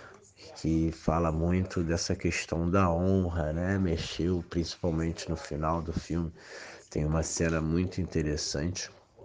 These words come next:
E esse foi um dos filmes que mexeram comigo muito, né? A Espera de um Milagre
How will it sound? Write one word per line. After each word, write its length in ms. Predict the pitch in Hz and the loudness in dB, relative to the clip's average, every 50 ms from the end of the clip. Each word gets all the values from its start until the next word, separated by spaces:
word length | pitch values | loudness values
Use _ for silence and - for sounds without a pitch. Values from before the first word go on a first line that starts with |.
| - - - - - - - - - - - - - - - - - - - - - - - - - - | -20 -20 -20 -20 -20 -20 -20 -20 -20 -20 -18 -16 -16 -14 -14 -14 -16 -16 -16 -16 -18 -18 -18 -14 -8 -4
E 340 | - 80 80 82 82 85 87 | 0 2 4 4 6 6 6
esse 240 | 92 95 - - - | 6 6 4 0 -4
foi 180 | - - 95 90 | -2 0 2 2
um 100 | 92 87 | 2 2
dos 240 | 90 90 - - - | 2 0 0 -2 0
filmes 320 | 90 87 87 87 85 - | 0 2 2 2 0 -2
que 100 | - - | -2 0
mexeram 560 | 90 92 90 - - - 92 92 92 95 95 | 2 2 2 0 0 0 2 4 4 4 4
comigo 640 | 95 - 113 104 95 90 87 87 87 82 78 82 80 | 2 2 2 4 4 6 6 4 4 2 2 0 2
muito, 720 | 85 90 98 98 98 95 92 85 80 - - - 82 76 | 2 4 4 6 6 4 4 2 -2 -4 -4 -4 -2 -2
né? 400 | 76 80 85 90 98 104 107 101 | 0 0 0 2 2 2 2 2
A 80 | 95 90 | 2 2
Espera 460 | 85 - - - 98 98 95 95 95 | 0 -2 0 4 6 8 8 8 8
de 120 | 90 95 | 6 6
um 60 | 98 98 | 6 8
Milagre 880 | 98 95 90 87 85 87 95 101 104 110 113 107 110 107 110 107 104 | 8 8 8 8 6 6 8 8 8 8 8 8 6 6 6 4 2